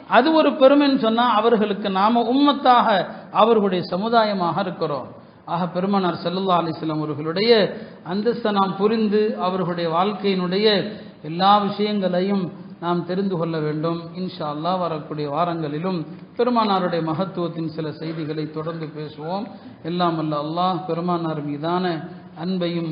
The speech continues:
உண்மையான இஷ்கையும் நமக்கு தந்தருள்வானாக. அவருடைய மார்க்கத்திலே நிலைத்து, அவருடைய வழிமுறைகளை பின்பற்றி,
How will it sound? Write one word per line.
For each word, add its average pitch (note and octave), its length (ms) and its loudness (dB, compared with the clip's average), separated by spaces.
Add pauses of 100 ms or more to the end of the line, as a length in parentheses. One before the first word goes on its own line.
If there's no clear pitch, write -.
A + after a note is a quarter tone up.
உண்மையான E3+ 600 -2
இஷ்கையும் E3+ 500 -6
நமக்கு D#3 400 -6
தந்தருள்வானாக. D3+ 800 -6 (640)
அவருடைய E3+ 480 -2
மார்க்கத்திலே E3 680 -2
நிலைத்து, F3 540 -4
அவருடைய D#3 420 -2
வழிமுறைகளை D#3+ 640 -4
பின்பற்றி, E3 720 -8